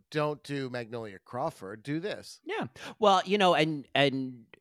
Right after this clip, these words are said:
Speaker 2: Denim says that, you know, this is sort of an homage to the, the cows where she grew up in French, uh, Prince Edward Island. And I know Prince Edward Island for mussels. I always see that on the menu. Prince Edward Island mussels, P E I mussels.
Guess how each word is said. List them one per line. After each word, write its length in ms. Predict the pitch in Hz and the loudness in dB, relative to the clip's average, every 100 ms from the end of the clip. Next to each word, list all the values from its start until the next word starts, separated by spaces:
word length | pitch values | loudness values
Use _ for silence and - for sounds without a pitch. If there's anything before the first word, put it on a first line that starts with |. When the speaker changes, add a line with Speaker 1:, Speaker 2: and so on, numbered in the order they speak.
| 117 | -2
Speaker 2:
Denim 280 | 135 135 120 | 2 2 2
says 320 | - 120 98 | 2 2 2
that, 240 | 107 95 | 0 0
you 100 | 92 | 0
know, 140 | 95 87 | 0 0
this 220 | 92 - | 0 -4
is 100 | 92 | -2
sort 160 | 104 92 | 0 0
of 80 | |
an 100 | 92 | 0
homage 460 | 87 87 85 80 - | 2 2 0 -4 -10
to 80 | 82 | -8
the, 200 | 80 69 | -8 -10
the 80 | 82 | -14
cows 480 | - 98 87 85 87 | -10 -4 -4 -6 -8
where 80 | 85 | -10
she 100 | 80 | -10
grew 160 | 80 | -10
up 140 | 64 - | -10 -10
in 240 | 76 71 - - | -12 -12 -16 -8
French, 180 | 85 73 - | -6 -6 -6
uh, 220 | 87 69 | -6 -6
Prince 260 | - 104 90 | -4 -4 -4
Edward 160 | 85 | -4
Island. 580 | 73 101 104 92 90 82 - - - - - | 0 2 2 -2 -4 -10 -16 -20 -20 -8 -2
And 180 | 131 127 131 | -2 0 4
I 200 | 156 180 | 6 6
know 140 | 160 | 0
Prince 280 | - 127 - | 0 -2 -2
Edward 200 | 98 98 | -4 -2
Island 440 | 95 92 90 82 - | 0 0 -2 -6 -6
for 140 | 85 | -4
mussels. 880 | 87 98 - - 64 - 98 - - _ - | -2 -2 -4 -10 -12 -12 -14 -14 -16 _ 0
I 220 | 101 113 | 2 4
always 160 | 120 127 | 2 0
see 140 | 135 | 0
that 100 | 113 | 2
on 100 | 104 | 2
the 60 | 95 | 0
menu. 380 | 95 95 82 92 | -2 -4 -6 -6
Prince 280 | 120 98 | -8 -6
Edward 220 | 117 120 120 | -4 -2 0
Island 320 | 131 143 147 | 0 -2 -4
mussels, 760 | 190 - 151 135 147 147 143 | -6 -4 -4 -2 -4 -6 -8
P 260 | - 117 123 | -10 -8 -4
E 40 | |
I 140 | 131 139 | -2 -2
mussels. 960 | 165 226 - 165 151 151 151 160 - | -4 -4 -2 0 2 0 0 -4 -10